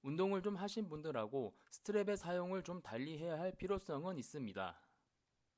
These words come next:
헬스를 좀 해보신 분들은 전완근 및 이두에 대한 운동 루틴을 별개로 진행하고 계신 분들도 있으며 점진적으로 증가하는 운동 중량을 통해 충분히 강화되어 있기 때문에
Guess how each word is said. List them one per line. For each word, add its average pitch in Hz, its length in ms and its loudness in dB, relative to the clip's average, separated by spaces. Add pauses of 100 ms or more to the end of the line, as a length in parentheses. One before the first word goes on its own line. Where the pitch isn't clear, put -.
(840)
헬스를 202 400 2
좀 202 200 2
해보신 208 420 0
분들은 135 500 -2 (320)
전완근 160 500 0
및 180 260 -6
이두에 151 360 -2
대한 143 240 0
운동 135 240 0
루틴을 131 400 -2
별개로 139 480 0
진행하고 123 520 -4
계신 120 300 -4
분들도 123 380 -2
있으며 113 480 -4 (500)
점진적으로 170 720 0
증가하는 160 680 0
운동 143 320 -2
중량을 135 500 -2
통해 123 260 -4
충분히 185 440 -4
강화되어 120 480 -2
있기 113 180 -10
때문에 107 560 -6